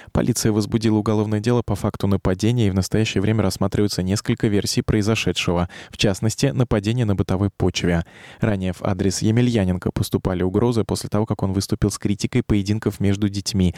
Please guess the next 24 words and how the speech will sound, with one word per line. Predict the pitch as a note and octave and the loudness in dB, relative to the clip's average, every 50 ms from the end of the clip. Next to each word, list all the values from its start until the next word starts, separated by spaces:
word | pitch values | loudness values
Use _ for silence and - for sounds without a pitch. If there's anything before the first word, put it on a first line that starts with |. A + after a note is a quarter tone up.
| - - - | -6 -14 -6
которые | - - - A2 G2+ G2+ F#2 | -4 -2 0 2 2 2 2
состоялись | - - - - - G2 G2 F#2+ F#2 F2+ F#2 | 0 -2 -2 -2 0 0 2 2 0 0 -2
в | F#2+ | -2
Грозном | G2+ G#2+ A2+ B2 B2 B2 A#2 A2 | -2 0 0 0 -2 -4 -2 -2
в | |
рамках | G#2 G#2+ A2+ C3 - A2 - - | -2 -2 -2 -2 -4 -4 -6 -4
турнира, | - - G#2+ G#2 G2+ G2 G2 G2+ A#2 A2 - | -2 -2 0 0 0 -2 0 0 0 -2 0
турнира | - A#2 - G#2 G#2 G#2+ A2+ G#2 | -2 -2 0 2 2 2 2 2
по | - G2 | 0 -2
смешанным | F#2+ - - G2+ G2+ - - - G2+ G2 G2 | -2 -2 0 0 0 0 0 -2 0 2 2
единоборствам | G2 F#2+ G#2 F#2+ F#2+ F#2 F#2 G2+ G2 G2 - - G2 | 2 2 2 2 2 2 0 0 -2 -2 -2 -2 -2
Гран-при | F#2+ F#2 F#2 F#2 F#2 F#2 - G2 G2+ G2 - | 0 0 -2 -2 -2 -2 0 0 0 0 -2
Ахмат | - G#2 - - G#2+ G2+ F#2 F#2+ | -4 -6 -4 -2 -2 -2 0 0
две | F#2+ F#2 | 0 0
тысячи | - F#2+ - - - G2+ | 0 -2 -4 -2 -2 -2
шестнадцать. | - - A2+ - - A2 F#2+ - - F2 F2 - - - - - - - - - - | 0 -2 -2 0 0 -2 0 0 -2 -4 -4 -4 -8 -14 -16 -16 -16 -16 -16 -8 -2
В | |
детских | A#2 C#3 C#3 - - C3+ A#2+ | 0 0 0 0 -2 -4 -2
боях | A2+ A#2 A2+ G#2 G2 F2 - - | -2 -2 -2 -2 -2 -2 -2 -4
участвовали | G2 - - A2 A2+ - - G#2 F#2 F#2 | -4 -2 -2 -2 -2 0 0 0 0 0
трое | F2+ - F#2+ F#2+ F#2 F2+ | 0 0 0 0 0 0
сыновей | - - G2+ G2+ G2+ A2+ A#2+ | 0 -2 0 0 2 2 2
главы | A#2+ G#2 F#2 F#2 F#2 | 0 0 0 2 0
республики | F2+ - - - A#2 A2 G#2+ G#2 - A#2+ A2+ | -2 -2 -2 -2 -2 0 -2 -2 0 -2 -2